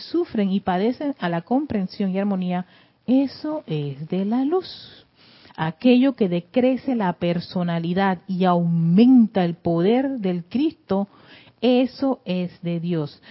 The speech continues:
Nuevamente el maestro nos termina todo esto dándonos clave, clave. La personalidad no puede tener ningún tipo de reconocimiento en ninguno de nuestros aspectos de la vida. Y tenemos que ser,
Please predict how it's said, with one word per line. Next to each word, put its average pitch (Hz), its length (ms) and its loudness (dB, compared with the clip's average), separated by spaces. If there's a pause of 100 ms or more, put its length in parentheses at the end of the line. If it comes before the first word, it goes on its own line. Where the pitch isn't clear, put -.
(120)
Nuevamente 254 520 4
el 233 100 2
maestro 202 560 0
nos 175 220 -2 (340)
termina 202 520 0
todo 196 220 -2
esto 185 400 -4 (400)
dándonos 190 520 2 (260)
clave, 202 640 -2 (360)
clave. 196 580 -2
La 175 140 -6
personalidad 175 640 -2
no 190 300 0
puede 220 420 0
tener 180 260 -4
ningún 185 240 -2
tipo 196 280 -4
de 196 40 0
reconocimiento 170 640 -6
en 185 180 0
ninguno 180 480 -2
de 214 40 -2
nuestros 165 260 -8
aspectos 165 360 -8
de 160 100 -4
la 147 60 -4
vida. 147 320 -6 (440)
Y 196 120 -2
tenemos 226 320 4
que 262 100 4
ser, 208 240 -2